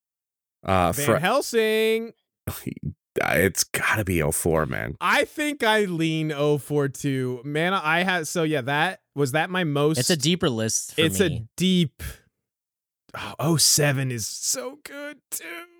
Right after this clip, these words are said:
Speaker 2: No Country, There Will Be Blood, Zodiac, three ten to Yuma, Assassination of Jesse James by the Coward Robert Ford, Sunshine.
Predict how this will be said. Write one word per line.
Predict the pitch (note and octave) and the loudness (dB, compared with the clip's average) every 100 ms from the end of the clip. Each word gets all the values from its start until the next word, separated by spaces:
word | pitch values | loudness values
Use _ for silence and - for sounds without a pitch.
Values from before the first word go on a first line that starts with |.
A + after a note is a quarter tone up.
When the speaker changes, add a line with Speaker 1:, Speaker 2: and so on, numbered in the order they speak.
| E4 D#4+ _ _ _ - - - | _ _ _ _ _ -20 -20 -6
Speaker 2:
No | D#3 F3 G#3+ | 2 4 4
Country, | G#3 A3 G#3 - G#3+ G#3 | 2 0 2 0 0 2
There | F3 | 2
Will | D#3 E3+ E3+ | 2 2 2
Be | F#3 | 0
Blood, | C3+ D3+ D#3+ D#3+ C3+ | -2 2 4 4 0
Zodiac, | A2+ D#3 E3 D#3 D#3 D#3 - | 0 2 2 0 2 0 0
three | - D#3+ F3 | -4 -2 -2
ten | - F3 D#3 | 0 0 2
to | |
Yuma, | C#3 C#3+ C#3+ C#3 C#3 | 0 2 2 2 2
Assassination | C3 C#3+ D3+ D3+ D3 C#3+ C#3 C3 C#3+ | 2 2 2 2 0 2 0 0 -2
of | B2+ | 2
Jesse | C3+ B2 A#2+ | 0 0 0
James | B2+ B2+ | 0 2
by | B2 | 2
the | A#2+ | 2
Coward | C3 A#2+ | 2 4
Robert | A#2+ A#2 | 2 0
Ford, | G#2 A#2 A2 | 0 0 0
Sunshine. | G2+ C#3+ C3 D3+ C#3+ C3+ B2+ | 2 2 2 2 2 2 0